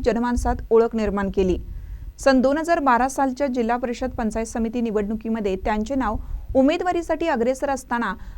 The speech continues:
अंतर्गत राजकारणामुळे त्यांना माघार घ्यावी लागली. सन दोन हजार सतरा साली देखील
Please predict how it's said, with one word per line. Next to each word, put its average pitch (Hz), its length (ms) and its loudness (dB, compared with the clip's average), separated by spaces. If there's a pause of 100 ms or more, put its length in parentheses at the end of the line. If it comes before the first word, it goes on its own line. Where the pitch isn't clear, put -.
अंतर्गत 330 500 2
राजकारणामुळे 262 760 0
त्यांना 247 300 -2
माघार 220 360 0
घ्यावी 214 320 2
लागली. 185 320 0 (420)
सन 240 220 2
दोन 254 140 6
हजार 294 220 2
सतरा 254 380 -2
साली 254 360 0 (360)
देखील 247 400 2